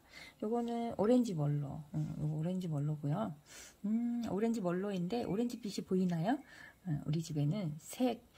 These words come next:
색은, 색은 볼 수가 없-, 없는 게, 음, 음, 좀 그렇죠? 요거 독일 샴페인 삼형제. 아, 아, 요 아이랑, 음, 그때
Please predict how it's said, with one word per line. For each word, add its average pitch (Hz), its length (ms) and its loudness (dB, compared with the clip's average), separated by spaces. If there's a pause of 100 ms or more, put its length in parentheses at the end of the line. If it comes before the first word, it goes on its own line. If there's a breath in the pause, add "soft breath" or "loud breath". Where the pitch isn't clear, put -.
(180 soft breath)
색은, 208 840 2 (720)
색은 208 340 0
볼 165 140 -4
수가 - 240 -2
없-, 135 100 -4 (160)
없는 151 540 2
게, 202 320 -2
음, 160 360 -2 (560 soft breath)
음, 160 180 -6
좀 175 140 -8
그렇죠? 180 420 -2 (280)
요거 214 360 0 (560 soft breath)
독일 254 240 6
샴페인 214 460 4
삼형제. 175 560 2 (240)
아, 262 720 0 (500 loud breath)
아, 226 380 -2
요 190 160 4
아이랑, 180 600 6 (360 loud breath)
음, 160 1200 -2 (440)
그때 175 600 0